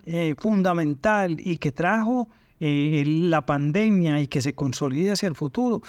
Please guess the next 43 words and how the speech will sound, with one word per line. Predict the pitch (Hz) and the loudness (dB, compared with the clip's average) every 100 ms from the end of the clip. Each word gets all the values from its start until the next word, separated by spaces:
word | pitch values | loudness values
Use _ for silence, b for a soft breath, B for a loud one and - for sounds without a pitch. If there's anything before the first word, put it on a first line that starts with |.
| B | B
son | - 147 147 | -6 -2 0
las | 175 - | 0 0
experiencias | 135 - 131 135 135 131 - 156 139 127 | -4 -2 0 2 2 2 0 -2 -2 -2
de | 120 | -2
viaje. | 113 143 143 139 - _ b b b - | 0 2 2 -2 -12 _ b b b 0
La | 156 | 2
autenticidad | 156 165 147 131 156 165 147 151 | 2 2 0 0 -2 2 2 2
y | 165 | 0
la | 202 | -2
conexión | 185 160 139 - 147 170 170 b b - | 0 0 0 -2 -2 -2 -4 b b -2
con | 208 | 2
las | 185 - | 2 0
comunidades | 160 147 151 147 139 175 | 0 0 2 2 2 2
locales | 196 135 - 214 175 135 120 165 | 2 0 2 2 2 0 -2 -2
es | 131 | 0
un | 180 185 | 2 2
aspecto | 190 - 165 - 208 | 0 -2 -4 0 -2
importante. | 175 135 113 - 180 156 127 123 - b b b | 0 -4 -4 -2 0 0 -2 -4 -6 b b b
El | 147 131 | -6 -2
cliente, | 170 185 196 233 | 0 2 2 0
como | 208 156 143 | -2 -2 0
decíamos, | 131 185 202 226 254 | -2 0 0 2 2
no | 208 156 | 2 2
solo | 202 214 | 0 0
va | 208 208 | 0 0
a | |
vivir | 202 196 | 0 0
una | 202 196 | 0 -2
experiencia | 175 156 143 156 165 233 | -2 -2 0 0 0 -2
en | 214 | -2
el | 151 | -2
destino | 131 - 143 165 185 | -4 -4 -2 -2 -2
turístico, | 156 233 - - - 120 107 | 0 0 0 -6 -8 -6 -6
el | - _ | -10 _
cliente | 127 113 110 | -4 -2 0
lo | 220 165 139 | 0 2 2
va | 143 185 | 2 2
a | |
vivir | 226 175 175 185 | 2 2 2 0
también | - 175 160 151 160 | -2 -2 0 0 0
en | 160 | -2
el | 143 120 | -2 -2
hotel. | 113 220 185 110 | 0 0 0 -2